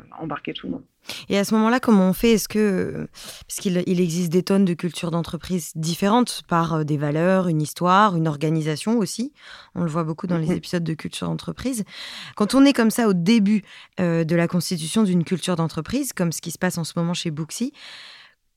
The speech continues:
Speaker 2: comment est-ce qu'on choisit ce qu'on veut être ?
Speaker 1: C'est une bonne question. Euh, là, on est parti,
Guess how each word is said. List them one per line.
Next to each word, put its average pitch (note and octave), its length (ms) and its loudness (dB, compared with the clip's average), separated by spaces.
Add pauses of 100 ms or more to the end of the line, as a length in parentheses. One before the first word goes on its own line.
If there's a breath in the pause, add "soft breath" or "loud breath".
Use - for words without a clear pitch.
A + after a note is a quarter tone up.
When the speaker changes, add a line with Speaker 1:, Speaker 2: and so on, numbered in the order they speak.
Speaker 2:
comment C4+ 340 4
est-ce C4+ 180 2
qu'on A3+ 180 0
choisit A3+ 640 0 (540)
ce - 120 -8
qu'on G3+ 580 4
veut G3+ 280 4
être ? - 380 -4 (100)
Speaker 1:
C'est - 160 -2
une F3 100 0
bonne A3 200 6
question. A3+ 640 -4 (120)
Euh, E3 300 2 (960 soft breath)
là, G3 240 6
on G#3+ 160 0
est E3+ 100 -2
parti, F#3 540 0